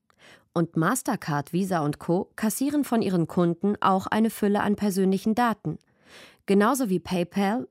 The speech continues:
Google Pay oder Apple Pay. Diese Daten verkaufen die Betreiber der digitalen Bezahlsysteme dann gegen gutes Geld beispielsweise an Marktforschungsinstitute.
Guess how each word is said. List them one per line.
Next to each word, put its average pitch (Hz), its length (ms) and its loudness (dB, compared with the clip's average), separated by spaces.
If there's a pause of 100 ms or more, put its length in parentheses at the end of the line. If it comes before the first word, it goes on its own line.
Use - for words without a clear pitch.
(160)
Google 226 320 0
Pay 165 420 -2
oder 202 280 -2
Apple 160 280 -2
Pay. - 320 -6 (920)
Diese 294 240 2
Daten 202 460 0
verkaufen 247 560 0
die 208 100 0
Betreiber 175 560 0
der 160 120 0
digitalen 170 580 0
Bezahlsysteme 190 1000 0 (400)
dann 226 340 2
gegen 262 300 0
gutes 294 440 -4
Geld 208 300 0
beispielsweise 190 760 0
an 226 140 2
Marktforschungsinstitute. 156 1500 -4